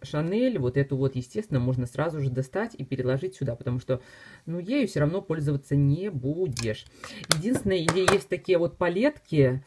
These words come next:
а, где кисть расположена, а, в отдельном, это румяна, в отдельном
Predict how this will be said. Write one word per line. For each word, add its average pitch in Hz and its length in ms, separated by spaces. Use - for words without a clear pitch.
а, 135 180
где 143 380
кисть - 580
расположена, 160 1000
а, 139 240
в 120 200
отдельном, 151 680
это 143 220
румяна, 123 560
в 127 140
отдельном 165 680